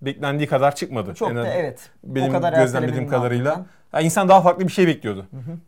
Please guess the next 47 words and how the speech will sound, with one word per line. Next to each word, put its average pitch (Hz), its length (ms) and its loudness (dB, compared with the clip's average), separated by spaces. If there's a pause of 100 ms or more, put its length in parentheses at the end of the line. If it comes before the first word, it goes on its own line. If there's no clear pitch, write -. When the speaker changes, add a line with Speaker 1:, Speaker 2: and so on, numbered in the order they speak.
(100)
Speaker 1:
Oynanabilirlik 170 560 2
tarafına 160 320 0
ba-, 147 280 2
başka 139 260 2
eleştiriler 131 340 -2
getirebilirsin. 123 500 -6
Grafik 135 340 -4
tarafına 139 300 -2
ya 135 60 -2
da 135 60 -4
sunduğu 139 440 -2
atmosfer 135 380 -2
anlamında 127 520 -4 (640)
her 185 140 6
açıdan 160 420 2
daha 160 140 8
fazlasını 151 280 2
sunabilen, 147 420 -2
kendi 160 240 0
içine 151 180 -4
tabii 156 160 0
eksikleri 147 300 -4
olan 139 280 0
oyunlar 180 320 -2
da 190 100 4
var 196 140 4
yani. 110 220 -6 (140)
Speaker 2:
E, 143 40 -18
tabii 156 240 -8
kesinlikle. 160 600 -8
Ben 214 180 -2
buradan 240 160 -6
Witcher 208 240 -10
üçten 220 260 -6
devam 214 220 -2
etmek 175 260 -12
istiyorum. 214 300 -4
Speaker 1:
Dur 208 60 8
onu 220 300 4
girmeden 208 360 2
ben 247 180 6
bir 220 40 -2
şey 214 140 0
daha 170 140 8
söyleyeyim 123 280 -4 (100)
Speaker 2:
Tabii. 208 280 -2
Speaker 1:
burada. 147 300 -2